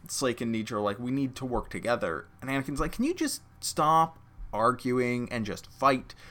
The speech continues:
We're here to beat the Separatists. There are people who need us, and we're gonna save them." And Slake is like, "You know what? Hundred percent on board, reporting for orders." And it's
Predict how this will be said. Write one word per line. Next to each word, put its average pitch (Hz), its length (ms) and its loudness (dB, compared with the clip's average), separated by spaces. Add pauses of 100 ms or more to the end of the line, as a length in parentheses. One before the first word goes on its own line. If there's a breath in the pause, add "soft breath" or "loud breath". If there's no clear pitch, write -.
(180 loud breath)
We're 156 180 4
here 156 240 0
to 117 120 0
beat 143 400 -4
the 135 80 -2
Separatists. 117 680 -2 (140)
There 139 180 6
are 117 60 4
people - 400 -6
who - 160 -10
need 143 340 -2
us, 131 160 0
and 113 140 -8
we're 143 80 0
gonna 123 300 -4
save - 580 -4
them." 87 320 -10 (680 loud breath)
And 117 220 -4
Slake 110 280 -2
is 107 100 -6
like, 101 200 -2
"You 131 60 0
know 139 120 4
what? 175 160 6
Hundred 170 280 2
percent 147 360 -4
on 143 240 4
board, 170 420 2 (320)
reporting 175 460 4
for 156 140 -6
orders." 101 640 -2
And 139 140 -4
it's - 300 -6